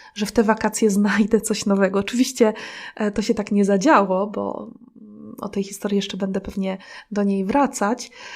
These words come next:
ale, y, no, tą intencję puściłam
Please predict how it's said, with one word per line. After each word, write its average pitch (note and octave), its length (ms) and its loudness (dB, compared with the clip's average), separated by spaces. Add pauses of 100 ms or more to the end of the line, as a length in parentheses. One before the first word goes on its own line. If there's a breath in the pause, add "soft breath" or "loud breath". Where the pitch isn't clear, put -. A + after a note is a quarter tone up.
(200 loud breath)
ale, A#3 580 4
y, G#3+ 720 2
no, A#3 220 2 (180)
tą C#4+ 140 4
intencję B3 400 4
puściłam F#3+ 640 -2